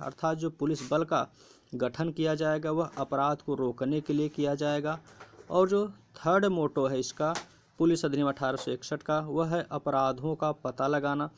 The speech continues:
अर्थात पुलिस का यह काम रहेगा कि वह अपराधों का पता लगाए। जब अपराधों का पता लगाएगी तभी उस अपराध का निवारण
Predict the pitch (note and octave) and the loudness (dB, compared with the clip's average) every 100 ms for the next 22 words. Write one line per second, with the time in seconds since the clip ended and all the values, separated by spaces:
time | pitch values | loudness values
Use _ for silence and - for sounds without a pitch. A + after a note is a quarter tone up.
0 | - - - D3+ - E3 E3 - D3+ D3+ | -20 -20 -8 -8 -2 -2 -2 -2 -2 -2
1 | - D3+ C#3+ - C3 D3+ D3+ C#3+ D3 D3 | -2 0 0 -2 0 0 0 0 0 0
2 | D#3 D#3 - - - - - G3 F3 F3 | -2 -6 -18 -20 -20 -8 4 6 8 6
3 | E3 - C#3 C#3 C#3 C3 C#3 - B2+ C3 | 0 -6 0 4 4 2 -4 -4 -4 -4
4 | B2 D3+ D#3 D3+ D3+ D#3 - C3+ C#3 E3 | -2 2 2 2 2 0 -4 -4 -2 -2
5 | D3 D3 C#3+ C3+ C#3+ C#3 B2 B2+ A#2+ D3+ | -2 -2 0 0 -2 -4 -4 -4 -2 0
6 | D#3 D3 D#3 D3+ D#3+ D#3 - - - D3+ | 0 2 2 0 -2 -6 -14 -10 0 0
7 | D#3 D#3+ D#3 C#3+ A#2+ C3+ C3+ - C3 B2+ | 2 0 0 -4 -2 0 0 -2 -2 0
8 | A#2+ B2+ | 0 0